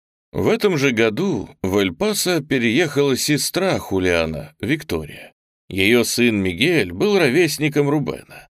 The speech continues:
С того дня, как мальчики впервые встретились, между ними возникла особая симпатия, и в последующие годы они какое-то время будут неразлучны. Сестра Мерседес, Хулия,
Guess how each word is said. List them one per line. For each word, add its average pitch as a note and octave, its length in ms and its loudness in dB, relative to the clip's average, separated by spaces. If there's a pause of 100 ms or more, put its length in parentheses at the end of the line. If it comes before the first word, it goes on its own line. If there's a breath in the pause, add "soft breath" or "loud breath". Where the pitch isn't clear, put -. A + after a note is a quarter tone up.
(360)
С - 140 -14
того A3+ 280 2
дня, F3+ 260 -2
как A#2+ 240 -2
мальчики B2 480 0
впервые G#2 440 2
встретились, D3+ 840 -2
между A2 400 0
ними B2+ 260 0
возникла G2 680 0
особая A2 440 0
симпатия, B2+ 880 -4
и - 120 -4
в D3 80 -10
последующие - 840 0
годы F3 480 -4 (320)
они F#3+ 320 0
какое-то D#3 500 0
время A#2+ 320 2
будут A2 560 0
неразлучны. G2+ 960 -2 (320)
Сестра - 560 0
Мерседес, D3+ 720 -2
Хулия, G2+ 640 -4